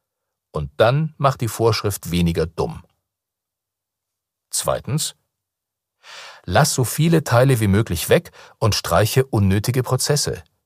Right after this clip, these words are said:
Vielleicht musst du sie später wieder aufnehmen oder ein Teil hinzufügen.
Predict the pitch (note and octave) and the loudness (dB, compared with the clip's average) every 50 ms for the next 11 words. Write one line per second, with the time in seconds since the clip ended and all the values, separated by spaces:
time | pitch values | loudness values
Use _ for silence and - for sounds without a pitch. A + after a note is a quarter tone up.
0 | _ _ _ _ _ _ _ _ _ _ _ _ - - - - - - _ - | _ _ _ _ _ _ _ _ _ _ _ _ -20 -20 -20 -20 -20 -20 _ -4
1 | A2+ G2+ C3 E3+ D#3+ - - C#3+ D3 - - C3 A2+ A2+ G#2+ - - - A2 A#2 | 2 4 4 4 4 4 4 4 4 4 4 2 2 2 0 -2 2 2 2 4
2 | A2 A#2 G#2 F2+ F#2+ G2 G#2 F#2 F2 F2+ G2 F#2 - - D#2 C#2+ C2+ B1+ B1 B1 | 4 4 4 4 4 4 4 4 6 4 4 2 0 -4 -6 -6 -6 -8 -10 -12
3 | - - F#2 F#2 F2 D2+ C#2+ D2 D2+ - - D#2 D2 D2 - - - F#2 F#2+ G#2 | -10 -6 -4 -2 0 0 0 -2 -2 -4 -4 -4 -4 -4 -4 -2 0 2 2 2
4 | G#2 F2+ F2+ F2+ - - A#2+ A#2+ A2 - - C#2 A#1+ A#1 A#1 A1+ C#2 | 2 2 0 0 0 0 0 -2 -2 -4 -6 -10 -12 -12 -14 -18 -18